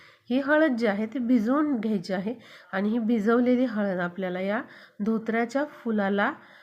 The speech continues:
अ, सॉरी, फळाला लावायची आहे. जेवढी तुम्हाला हळद लावता येईल तेवढी तुम्ही लावायची आहे. चमच्याने लावली तरी चालेल. हे फळ काटेरी असतं त्यामुळे हळद लावताना व्यवस्थित आपल्याला ही लावायची आहे.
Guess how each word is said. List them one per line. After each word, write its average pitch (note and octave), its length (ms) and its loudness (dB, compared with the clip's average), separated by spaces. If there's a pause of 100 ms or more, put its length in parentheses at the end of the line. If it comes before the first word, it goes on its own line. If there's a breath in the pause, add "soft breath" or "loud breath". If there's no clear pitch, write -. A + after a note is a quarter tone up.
(260 loud breath)
अ, F#3 180 -2
सॉरी, G#3 340 -4
फळाला B3 540 2
लावायची G#3 580 0 (220)
आहे. E3+ 480 -8 (1040)
जेवढी A3+ 320 6
तुम्हाला A3 400 2
हळद G#3+ 280 0
लावता G3 380 0
येईल F#3+ 220 -2
तेवढी F#3+ 320 -2
तुम्ही G3 420 -2
लावायची F3 460 -2
आहे. G3+ 220 0 (500 loud breath)
चमच्याने G#3 520 0
लावली G#3 380 2 (320 loud breath)
तरी G3+ 180 2
चालेल. G3+ 440 -2
हे G#3 200 -6
फळ A3+ 200 -4
काटेरी G3+ 560 -2
असतं G#3 360 -6
त्यामुळे F#3+ 380 -6
हळद G3+ 300 -4
लावताना F#3+ 460 -4
व्यवस्थित G3 680 -6
आपल्याला F#3+ 380 -4
ही G3 200 -4
लावायची E3+ 440 -6
आहे. G#3+ 220 -2